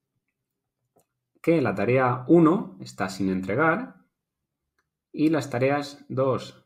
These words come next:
tres y cuatro sí que tengo una nota. Podría entrar a alguna de las tareas porque aquí me dice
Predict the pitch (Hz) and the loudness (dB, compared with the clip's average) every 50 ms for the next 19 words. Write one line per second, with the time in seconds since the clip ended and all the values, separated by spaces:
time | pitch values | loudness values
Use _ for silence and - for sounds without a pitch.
0 | _ - - 127 127 123 127 127 120 127 160 175 165 151 151 170 208 - - - | _ -8 -2 0 0 0 0 -4 -2 0 0 0 2 2 2 2 0 -2 -10 -14
1 | - - - 143 135 143 113 113 110 110 104 98 95 90 87 - - - 117 107 | -10 -4 -2 0 2 2 2 2 2 2 2 0 0 -2 -4 -8 -10 -6 -4 -2
2 | 92 82 76 76 76 87 120 156 214 202 - - _ _ _ _ _ _ _ - | -2 -2 -4 -6 -6 -4 -4 -4 -4 -6 -12 -18 _ _ _ _ _ _ _ -8
3 | 104 95 95 95 98 95 90 85 85 - 131 147 147 160 196 233 220 165 120 92 | -4 -2 0 0 0 0 0 -2 -4 -4 -2 0 0 0 -2 -6 -10 -10 -8 -6
4 | 92 90 95 101 104 101 98 95 95 95 - - 104 127 151 147 151 196 - - | -4 -4 -2 -2 -2 -2 -2 -2 -4 -4 -6 -4 -2 0 0 0 0 -2 -6 -10
5 | - - _ _ _ - 147 160 160 160 156 143 139 156 156 147 143 143 165 - | -16 -20 _ _ _ -4 -2 -2 -2 -2 -2 -2 0 2 2 4 4 4 2 2
6 | - 147 156 190 226 - - | 0 -2 -2 -2 -2 -8 -14